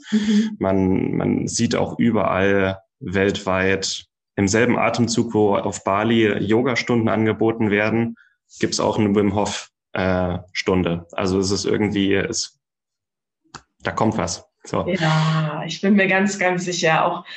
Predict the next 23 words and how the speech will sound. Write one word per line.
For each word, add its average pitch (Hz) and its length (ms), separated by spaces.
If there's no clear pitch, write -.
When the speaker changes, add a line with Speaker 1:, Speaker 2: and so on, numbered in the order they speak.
Speaker 1:
also 180 180
ich - 300
bekomme 214 320
das 214 160
ja 185 120
mit, 214 220
so 208 300
viele 208 180
Leute 185 300
interessieren 196 520
sich 185 140
jetzt 180 240
fürs 202 240
Eisbaden, 185 720
für 196 100
die 190 140
Kälte, 190 560
für 185 120
die 190 140
Wim 196 240
Hof 196 220
Methode 175 680
und 175 280